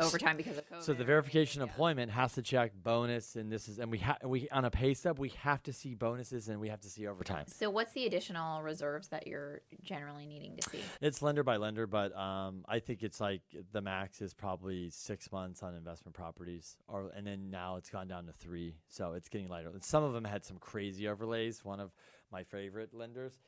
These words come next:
Speaker 2: and they've kindly backed off. But I get it. He, you know, he's like, "Look, if I'm gonna do this deal, I, I don't need, I don't need to do this."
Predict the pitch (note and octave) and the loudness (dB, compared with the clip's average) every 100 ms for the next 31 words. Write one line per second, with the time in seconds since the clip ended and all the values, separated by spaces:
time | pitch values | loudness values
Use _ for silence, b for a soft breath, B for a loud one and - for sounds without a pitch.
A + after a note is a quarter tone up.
0 | b b - G2+ G2 A2 G2+ G2 G2 G2 | b b -14 -10 -10 -8 -10 -8 -6 -6
1 | - G#2 - C3+ D#3 A3 G#2+ F#2 B2 - | -6 -8 -6 -8 0 2 2 -4 -8 -10
2 | A2+ C3 A2 G#2 A#2+ B2+ B2 C3 C#3+ G#2+ | -12 -8 -6 -4 -2 -2 0 0 0 0
3 | A#2 B2 A#2+ B2 A#2 - B2 C3 G#2+ F2 | -2 -2 -2 0 -2 -2 2 4 4 -2
4 | F2+ F#2+ G#2+ B2 A#2+ - A#2 C3+ A#2 C3+ | -8 -6 -4 -4 -8 -4 -2 0 0 0
5 | A2 F#2 D#2+ D#2 - | -2 -4 -8 -12 -16